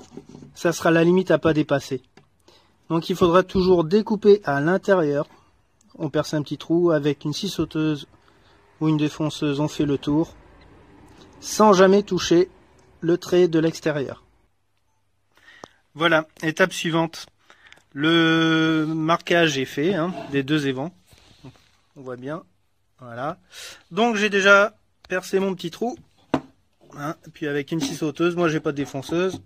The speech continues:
mais avec ma scie sauteuse, je vais faire du mieux que je peux.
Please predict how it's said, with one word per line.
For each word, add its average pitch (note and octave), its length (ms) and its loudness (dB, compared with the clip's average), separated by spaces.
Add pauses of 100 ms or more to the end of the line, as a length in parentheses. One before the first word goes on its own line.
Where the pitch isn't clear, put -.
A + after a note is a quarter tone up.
(160)
mais F3+ 340 -6 (380)
avec D#3+ 200 -10
ma D#3 140 -4
scie G3+ 140 -10
sauteuse, D#3 640 -8 (1300)
je D3+ 60 -12
vais E3+ 100 -6
faire F3+ 180 -2
du F3 60 0
mieux F3 160 2
que E3+ 160 0
je - 80 -4
peux. D#3+ 200 -2